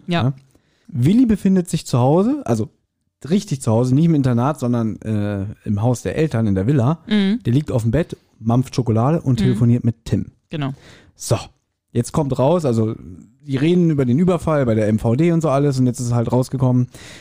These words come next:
Speaker 2: dass jede Spur der Gangster fehlt.
Speaker 1: Mhm.
Speaker 2: Und ich hab dich gerade gefragt, während wir das gehört haben, "Hä, wieso ist Willi denn in der, in, zu Hause bei seiner Mama, bei seinen Eltern?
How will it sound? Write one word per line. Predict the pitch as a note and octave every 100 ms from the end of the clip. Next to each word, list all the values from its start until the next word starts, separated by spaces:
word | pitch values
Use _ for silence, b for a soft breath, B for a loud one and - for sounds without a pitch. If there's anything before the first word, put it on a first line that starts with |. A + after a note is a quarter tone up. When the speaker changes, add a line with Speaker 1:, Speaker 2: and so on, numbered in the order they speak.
| B
Speaker 2:
dass | - A2+ -
jede | C3+ F#3+ G#3
Spur | - - E3+ F3+ F3+ -
der | B2
Gangster | A#2+ C3 C3+ - C#3 - _ -
fehlt. | - G2+ E2+ - - - -
Speaker 1:
Mhm. | G3 F3 F3+ B3 _ _ _ _
Speaker 2:
Und | C3+
ich | D3+
hab | F3
dich | F3 -
gerade | C#3+ G3
gefragt, | E3 B2+ B2+ C#3
während | B2+ C3
wir |
das | B2+ -
gehört | C3+ D#3
haben, | C3+
"Hä, | A#2 A#2 C3+
wieso | A#2
ist | A2+ A2
Willi | A#2 B2+
denn | A#2 A2
in | G#2 G2
der, | G#2
in, | A2 G#2 G2+ - - -
zu | - G#2+
Hause | D3 F3+
bei | B2
seiner | A2 G#2+ G#2+
Mama, | D3 E3+
bei | C#3 G#2+
seinen | G#2+
Eltern? | A2 E3 C3+ D3+